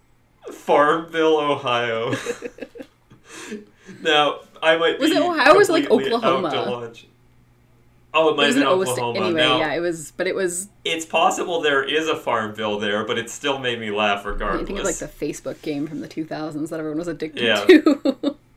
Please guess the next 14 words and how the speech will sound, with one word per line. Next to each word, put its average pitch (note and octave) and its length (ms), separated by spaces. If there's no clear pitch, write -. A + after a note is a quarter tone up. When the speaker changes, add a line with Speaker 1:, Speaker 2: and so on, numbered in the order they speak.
Speaker 1:
It, F3+ 280
it F3+ 120
just, G3+ 320
it, - 180
to - 100
me, D#3+ 120
it D#3 320
really C3+ 320
spoke A2 600
of, A2 160
like, G2+ 260
that, F#2+ 300
um, F#2+ 400
you, C#3+ 220